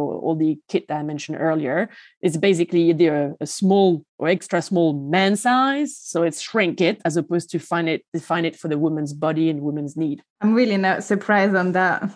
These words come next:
Speaker 1: Oh my God, that gets me really upset. Like, I literally had, well, as women, we had to, we had to put our life at risk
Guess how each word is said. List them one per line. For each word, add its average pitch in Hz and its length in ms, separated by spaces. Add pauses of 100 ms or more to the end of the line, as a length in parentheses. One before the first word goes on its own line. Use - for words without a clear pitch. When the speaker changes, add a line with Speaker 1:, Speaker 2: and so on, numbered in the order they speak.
Speaker 1:
Oh 196 160
my 175 140
God, 156 400
that 170 200
gets 165 220
me 160 120
really 160 260
upset. 156 560
Like, 156 240
I 185 60
literally 196 440
had, 165 480 (320)
well, 147 380
as 151 180
women, 175 380
we 170 140
had 175 300
to, 160 420 (520)
we 214 160
had 277 200
to 262 100
put 247 160
our 165 140
life 202 480
at 160 180
risk 160 600